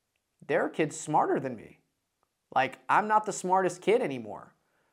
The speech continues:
I thought I was, but clearly I wasn't because there are kids that are making A's and A pluses on their exams.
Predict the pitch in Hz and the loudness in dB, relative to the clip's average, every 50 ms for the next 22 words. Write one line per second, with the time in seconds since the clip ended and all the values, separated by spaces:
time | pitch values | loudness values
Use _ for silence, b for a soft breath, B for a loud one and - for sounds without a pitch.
0 | _ _ _ - 156 156 151 151 156 147 135 - - - - - - 143 185 269 | _ _ _ 8 12 12 12 12 10 6 2 -2 -10 -18 -12 4 8 12 12 12
1 | 302 190 143 123 117 110 101 107 147 147 - - - 135 113 - - - 220 269 | 12 12 8 6 2 0 -2 -2 -2 -4 -6 -10 -8 -8 -8 -8 -2 0 2 2
2 | 285 233 196 196 185 202 214 262 320 294 208 156 - - - - - 139 - 151 | 2 4 6 8 8 8 10 10 8 8 8 4 -6 -8 -16 -10 -10 -2 -2 -2
3 | 135 127 131 135 135 - 202 220 190 156 175 165 156 151 156 160 160 156 147 139 | 0 0 -2 -4 0 4 4 4 4 4 2 0 2 0 -2 -4 -4 -4 -6 -8
4 | 139 - - _ _ _ - 143 156 170 180 185 175 156 147 - - 147 180 180 | -8 -12 -16 _ _ _ -2 0 2 4 4 4 4 2 0 -4 0 2 2 2
5 | 175 - 175 185 185 180 165 160 156 147 151 156 151 156 156 151 180 220 233 160 | 2 6 6 6 6 6 0 -2 -2 0 0 0 0 0 0 -2 -4 -4 -6 -8
6 | 98 87 - - - | -10 -12 -18 -20 -20